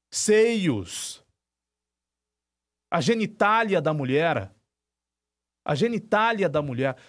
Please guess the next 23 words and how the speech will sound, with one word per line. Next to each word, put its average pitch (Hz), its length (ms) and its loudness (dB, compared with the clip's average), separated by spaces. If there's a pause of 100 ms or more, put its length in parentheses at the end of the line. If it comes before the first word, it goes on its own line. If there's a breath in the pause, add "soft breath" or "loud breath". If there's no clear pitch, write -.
(160 loud breath)
Você 226 180 -2
pode 247 240 -2
perguntar 214 480 0
o 208 60 -2
que 254 120 -2
é 233 80 0
isso. 139 440 -6
É 170 140 -2
uma 208 140 -2
exposição. 208 760 -4 (300)
Onde? 160 420 0
Em 156 120 -6
Limeira. 196 520 -2 (480)
No 139 140 -4
Museu 220 400 2
de 202 80 -4
Limeira. 196 500 0 (480)
Já 143 340 2
começou? 214 840 0 (480)
Não, 233 480 0
não 196 160 -4
começou 226 520 0
ainda. 220 440 -4